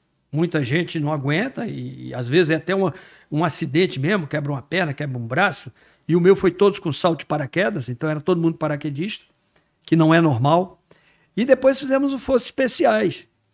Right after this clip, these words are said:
E depois nós fomos servir no, então, núcleo de Forças Especiais da Brigada Paraquedista. Não existia o batalhão ainda no Camboatá. E eu lembro que nós, o, o, o Coronel Amêndola, que é o, o, o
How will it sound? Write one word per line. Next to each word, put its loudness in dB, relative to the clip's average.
E 4
depois 8
nós 2
fomos -2
servir 0
no, 0
então, -2
núcleo 4
de -4
Forças 2
Especiais 0
da 0
Brigada 2
Paraquedista. -2
Não 0
existia 0
o -2
batalhão 4
ainda 2
no -2
Camboatá. 0
E 2
eu 10
lembro 6
que 0
nós, 2
o, -2
o, 4
o -10
Coronel 6
Amêndola, 4
que 4
é 6
o, 6
o, 4
o -10